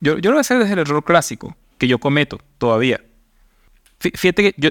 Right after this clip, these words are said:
yo nombré antes un, una cosa que es uno de los elementos fundamentales de nuestra práctica como managers, que es que la unidad fundamental de creación de valor de una empresa es un equipo. Como manager, yo tengo asignado siempre un equipo, no una persona,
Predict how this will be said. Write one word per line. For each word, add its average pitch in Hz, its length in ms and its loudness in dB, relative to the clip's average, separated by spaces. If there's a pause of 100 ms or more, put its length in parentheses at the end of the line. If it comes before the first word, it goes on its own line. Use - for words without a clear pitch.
yo 151 80 2
nombré 170 320 2
antes 160 440 -2 (380)
un, 143 260 -2 (100)
una 147 200 2
cosa 165 300 0
que 139 200 0
es - 180 -6 (520)
uno 147 300 -2
de 160 100 2
los 139 160 0
elementos 123 380 0
fundamentales 120 540 2
de 123 40 -4
nuestra 131 240 0
práctica 120 380 -2
como 110 200 -4
managers, 120 520 -2 (320)
que 123 260 0
es 117 120 -4
que 143 360 -2 (680)
la 139 120 2
unidad 139 300 2
fundamental 156 460 2
de 143 80 0
creación 139 380 0
de 135 60 0
valor 131 240 0
de 139 80 -2
una 143 160 0
empresa 151 580 -2
es 117 380 0
un 117 140 -2
equipo. - 400 -6 (180)
Como 135 240 0
manager, 156 400 2 (260)
yo 127 140 0
tengo 131 140 0
asignado 131 340 2
siempre 120 380 0
un 127 140 2
equipo, 107 380 -2
no 110 100 0
una 123 180 2
persona, - 480 -4